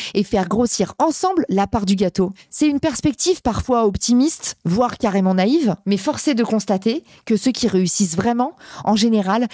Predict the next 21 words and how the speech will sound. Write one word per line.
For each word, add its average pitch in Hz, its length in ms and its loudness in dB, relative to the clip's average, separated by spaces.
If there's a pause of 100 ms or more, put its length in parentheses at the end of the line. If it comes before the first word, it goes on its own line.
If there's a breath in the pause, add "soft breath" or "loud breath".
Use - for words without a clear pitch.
(140)
s'appuient 196 440 0
sur 196 160 2
la 156 120 2
collaboration. 196 760 0 (200)
J'en 190 180 2
veux 240 140 2
pour 240 200 -4
preuve, 254 360 0 (280 loud breath)
donnez-moi 226 640 2 (100)
une 330 160 2
seule 302 280 -2
grande 247 280 0
marque 247 400 -4 (160 loud breath)
au 220 140 0
succès 202 380 0
planétaire 269 680 0 (280 loud breath)
qui 240 100 2
n'a 214 160 2
fait 247 260 0
aucun 240 400 0
partenariat. 170 680 0